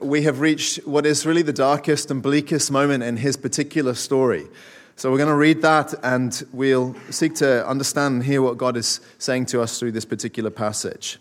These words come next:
Let me read it to you. Samson went to Gaza,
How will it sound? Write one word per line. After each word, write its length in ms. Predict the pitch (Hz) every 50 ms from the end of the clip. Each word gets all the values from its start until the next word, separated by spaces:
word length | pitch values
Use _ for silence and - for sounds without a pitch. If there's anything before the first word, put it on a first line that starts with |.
| _ _ _
Let 140 | - 110 117
me 80 | 117
read 160 | 113 113 104
it 100 | 101 92 -
to 120 | - 92
you. 140 | 80 - - - _ _ _ _ _ _ _ _ _ _ _ _ _ _ _ _ _ _ _ _ _ _ _ _ _ _ _ _ _ _ _ _ _ _ - - _ - - - - - - - - _ _ _ _ _ _ _ _ _ _ _ _ _ _ _
Samson 460 | - - 202 202 214 - - 190 175
went 320 | 160 160 160 156 - - 165 - - - - - _ _ _ -
to 120 | - 156
Gaza, 480 | 123 143 131 131 131 113 104 73 71